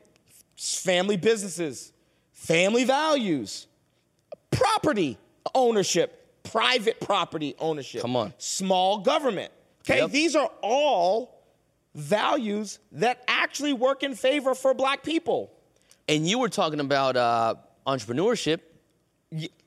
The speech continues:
Speaker 1: so, I'm in a context where there are more black men in prison than in college.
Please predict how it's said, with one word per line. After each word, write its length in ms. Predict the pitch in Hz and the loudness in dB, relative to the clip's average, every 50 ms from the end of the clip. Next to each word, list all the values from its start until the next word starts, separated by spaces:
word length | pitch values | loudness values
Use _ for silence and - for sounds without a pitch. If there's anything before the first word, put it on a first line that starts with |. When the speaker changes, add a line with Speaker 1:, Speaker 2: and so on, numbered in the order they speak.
| _ _ _ _ - | _ _ _ _ -16
Speaker 1:
so, 460 | - - - 165 143 170 214 294 - - - _ _ _ _ _ _ - | -8 -2 0 2 2 2 2 0 -2 -10 -20 _ _ _ _ _ _ -2
I'm 300 | 147 175 202 247 233 196 | 0 0 2 2 2 2
in 100 | 180 165 | 2 0
a 60 | 151 | 0
context 720 | - - 143 139 135 120 156 165 202 - - - - - - _ _ _ _ _ _ _ _ | -2 -2 -4 -4 -2 0 0 0 0 -2 -4 -12 -18 -18 -20 _ _ _ _ _ _ _ _
where 280 | - 143 160 160 160 - - - _ _ _ _ _ _ | -2 0 2 2 2 0 -4 -12 _ _ _ _ _ _
there 360 | 127 110 131 135 165 180 175 | -20 -16 -4 0 0 2 2
are 200 | - - 160 156 | 2 0 0 0
more 540 | 151 151 160 180 196 214 226 226 226 226 - - - _ - 120 - | -2 -2 0 0 2 2 2 0 0 -2 -6 -12 -20 _ -20 -8 -4
black 480 | 156 160 175 190 196 202 - - - _ _ _ | -2 0 2 2 0 0 -2 -6 -14 _ _ _
men 560 | - 139 147 175 170 151 120 117 127 156 165 - _ _ _ _ _ _ | -10 -4 -2 0 0 0 0 -2 -6 -10 -12 -16 _ _ _ _ _ _
in 360 | - 185 202 214 220 220 208 - _ _ | -4 -2 -2 -2 -2 -4 -8 -10 _ _
prison 560 | - - 240 262 269 214 175 175 165 165 160 | -6 -2 -2 -2 -2 -2 -2 -2 -2 -2 -2
than 180 | 147 170 170 170 | -2 -2 0 -2
in 140 | 170 165 147 | -4 -6 -8
college. 680 | - - 151 143 135 120 104 85 69 - - - - | -6 -4 -4 -2 -2 -2 -4 -6 -10 -14 -20 -20 -20